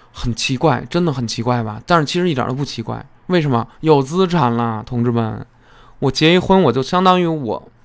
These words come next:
如果每一个人都是个体自私的话啊，个体自私，就是说父母他不是为了你活，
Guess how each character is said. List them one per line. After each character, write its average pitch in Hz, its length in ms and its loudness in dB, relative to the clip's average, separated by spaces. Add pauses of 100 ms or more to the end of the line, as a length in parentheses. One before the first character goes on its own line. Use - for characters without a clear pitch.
(240)
如 175 160 0
果 151 160 2
每 117 240 0
一 123 120 -4
个 185 100 2
人 143 160 2
都 160 100 2
是 151 120 -2
个 208 180 4
体 127 180 0
自 123 140 -2
私 123 180 -2
的 120 100 0
话 113 140 -6
啊， 107 280 -10
个 220 140 6
体 127 140 -6
自 113 140 -6
私， 117 260 -8 (300)
就 202 100 -4
是 190 60 -2
说 240 100 2
父 262 300 -2
母 120 260 -2
他 - 120 0
不 190 260 -4
是 277 120 0
为 233 160 8
了 131 120 4
你 113 200 -2
活， 107 440 -6